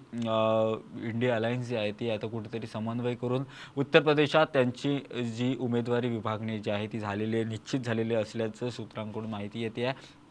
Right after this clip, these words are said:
त्या सगळ्या पार्श्वभूमीवर ही महत्त्वाची बातमी आहे. त्यानंतर पैशाला, पैशासाठी स्वतःला विकू नका अशा तऱ्हेचं विधान काल,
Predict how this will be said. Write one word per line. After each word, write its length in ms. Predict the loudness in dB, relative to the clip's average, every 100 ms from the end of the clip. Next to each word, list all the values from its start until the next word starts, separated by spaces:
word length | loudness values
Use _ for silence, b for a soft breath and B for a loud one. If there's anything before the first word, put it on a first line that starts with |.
| -20 -20 -20 -20 -20 -10 6
त्या 120 | 6
सगळ्या 240 | 8 4 4
पार्श्वभूमीवर 680 | 4 0 -2 -2 -2 0 -2 B B B
ही 80 | 4
महत्त्वाची 500 | 6 6 4 0 0
बातमी 300 | -2 0 -2
आहे. 100 | -4 -6 B B B 6
त्यानंतर 580 | 6 6 2 6 6 6 0 0
पैशाला, 1120 | 4 4 2 6 8 8 6 2 4 6 6 4
पैशासाठी 540 | 0 2 0 -2 -4 -4
स्वतःला 520 | -4 -2 0 2 0
विकू 420 | 0 -4 -6 -4
नका 280 | -2 0 2
अशा 220 | 2 -2
तऱ्हेचं 340 | -6 -6 -6 -4
विधान 400 | -4 -4 -4 -6 -12 B B B -6
काल, 320 | -4 -2 -4